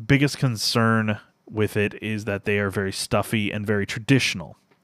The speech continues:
And what I mean by that is they used to have a clause in the employee handbook that said that you had to have natural hair color.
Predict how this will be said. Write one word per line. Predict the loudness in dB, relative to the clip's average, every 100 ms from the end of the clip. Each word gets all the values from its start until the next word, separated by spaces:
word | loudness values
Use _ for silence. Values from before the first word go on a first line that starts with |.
| -20 -20 -20 -20 0
And | 6 8 8 6 2 -4 -8 _ _ _ _ _ _ _ _ -14
what | 2 6
I | 6
mean | 6 4
by | 4
that | 2 -2 -4 -4
is | 0 0 0 -4 -6 -10 _ _ _ _ _ _ _ _ -4
they | 4
used | 6 6 2
to | 0
have | 2 2 2 0 -4
a |
clause | -6 2 4 4 2
in | -4
the |
employee | -6 -2 -2 0
handbook | 2 4 4 4
that | -2
said | 2 4 6 4 2 -2 -8 _ _ _ _ _ _ _ _ _ _ _ _ _ -18 -2
that | -2 0
you | -2
had | 0
to | 2
have | 0 0
natural | -4 -4 -6
hair | -4 -6
color. | -4 -4 -2 -4